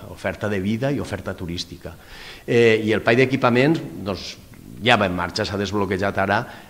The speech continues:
eh, s'han desbloquejat moltes coses, el, el, el parc de tanc, del tanc de tempestes del Clot de la Moto, que era necessari perquè això poguera anar avant,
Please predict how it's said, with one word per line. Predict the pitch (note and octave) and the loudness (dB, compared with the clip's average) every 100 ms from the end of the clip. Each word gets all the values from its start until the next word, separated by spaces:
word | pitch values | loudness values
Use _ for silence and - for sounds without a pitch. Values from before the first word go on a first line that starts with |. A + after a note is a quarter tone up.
| - | -12
eh, | - F#2+ F#2+ E2 - | -6 -4 -4 -6 -2
s'han | B2+ C3 | 2 4
desbloquejat | A#2+ A#2+ A2 A2 | 4 4 4 4
moltes | G#2+ G2+ | 2 0
coses, | - C#3 E3 | 0 0 4
el, | A2 E2+ - - - | 2 0 -12 -20 -6
el, | G2+ G2+ G2 E2 - | -2 0 0 -4 -4
el | G2+ F#2 | -2 -2
parc | - B2 B2 - - - - - - _ - _ _ - - - - - - | 6 6 4 -6 -16 -20 -20 -20 -20 _ -20 _ _ -20 -20 -20 -20 -20 -4
de | A2+ A2 | -2 2
tanc, | G#2+ A2+ G2+ - G2 | 2 2 0 -6 -4
del | G2+ F#2+ - | -2 -2 0
tanc | A2 G#2+ | 0 2
de | G#2+ | 0
tempestes | G#2+ F2+ A2 G2+ - F2+ D#2 - - - | 0 0 0 0 -2 -6 -6 -10 -14 -6
del | G2 F2+ | -2 -2
Clot | G2 G#2+ | 0 2
de | G#2+ | 2
la | F#2+ | 2
Moto, | G#2+ B2 E3 E3+ | 2 0 -4 -2
que | F#2+ | 0
era | F#2+ | 0
necessari | F#2+ F#2+ - F2+ F#2 F2+ | 0 -4 -4 -2 -2 -4
perquè | D#2+ F2+ | -6 -4
això | F2 F#2 | -6 -6
poguera | F#2+ F2+ F2 F2 | -4 -4 -4 -2
anar | F2 | -2
avant, | E2+ G#2+ | 0 0